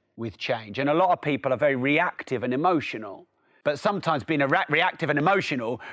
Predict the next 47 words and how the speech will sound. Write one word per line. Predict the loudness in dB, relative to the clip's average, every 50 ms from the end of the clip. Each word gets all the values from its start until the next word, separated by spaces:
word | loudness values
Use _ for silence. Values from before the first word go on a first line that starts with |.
| -4 _
grabs | 2 4 4 4 2 0 0
an | 2 2
opportunity | 2 2 0 -4 -2 0 0 2 2 2 0 0 0 0
there | 2 2 4 4 6 6 4 4
in | 4 2
the | 2
moment. | 2 2 2 2 2 0 -2 -6 -8 -12 _ _ _ _ _ _
So | -4 -2 -2
it's, | -2 -2 -6
it's | -10 -4 -2
a | -2 0
dance, | 2 2 4 4 2 2 0 -4 -6 -10
it's | -8 -6 -6
a | -6
balance. | -4 -2 -4 -2 -4 -6 -10 -2
And | -2 -2
I |
think | 0 0 -2 -4 -4 -8 -20 -20 -20 -20 -6
if | -4
we've | -4 0
got | 0 0 0 0
this | -2 -4 -6 _ _ _ _ _
balanced | 2 2 2 2 0 -4 -6 -2
wisdom | 0 2 2 0 0 -4 -6
of | -6 -6 -8
it | -10 -8
all, | -8 -6 -6 -8 -8 -10 -12 _ _ _ _ _ _ _
I | -2
think | -2 0 0 0
that's | 0 0 0
how | 0 0
we | 0 0
can | 0 -2
embrace | -2 0 0 0 -2
change | -2 -6 -6 -6 -6
the | -8 -12
most. | -12 -12 -14 -16 -20 _ _ _ _ _ _ _ _ _ _ _ _ _
I | 0
think | 0 2 2
it's | 2 0 0
very | 2 4 4 6 6 4 2
important | 2 0 -2 -2 0 0 0 0 0 -4 -2
not | -2 0 2 2 2 2 0 _ -6
to | -4 -4
make | -2 0 2 2 2 0 0 -4 -10 _ _ -16 _ _ _ _ _ -2
important | 0 0 0 -4 _ -2 0 2 2 2 0 0 -2 -4 -4 -4
decisions | -6 -10 -8 -6 -8 -6 -6 -6 -6 -6 -8 -8 -10 -14